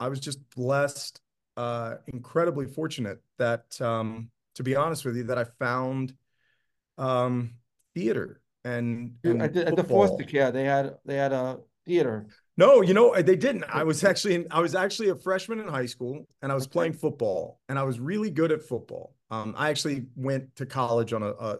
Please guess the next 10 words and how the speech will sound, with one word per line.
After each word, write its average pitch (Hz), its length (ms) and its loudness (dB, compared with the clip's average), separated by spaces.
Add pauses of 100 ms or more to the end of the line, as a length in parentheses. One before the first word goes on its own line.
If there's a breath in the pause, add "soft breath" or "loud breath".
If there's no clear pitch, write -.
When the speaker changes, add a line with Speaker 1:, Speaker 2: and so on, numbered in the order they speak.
(100)
Speaker 1:
University 123 460 -2
of 113 80 -6
South 113 180 -2
Carolina 104 340 -4
on 98 60 -6
a 92 60 -8
football - 320 -8
scholarship, - 640 -12
but, 120 240 -2 (480 soft breath)
um, 120 420 0